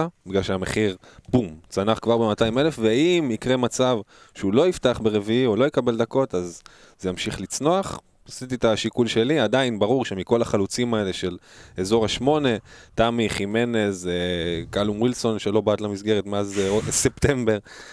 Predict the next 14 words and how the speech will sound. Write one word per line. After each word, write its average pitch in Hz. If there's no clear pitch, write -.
אה, 92
ו-, 90
ורשפורד, 147
אז 104
תמי 113
הוא 101
הכי, 92
הוא 90
האופציה 90
הכי -
טובה, 117
אבל 113
הוא 92
פצוע. 165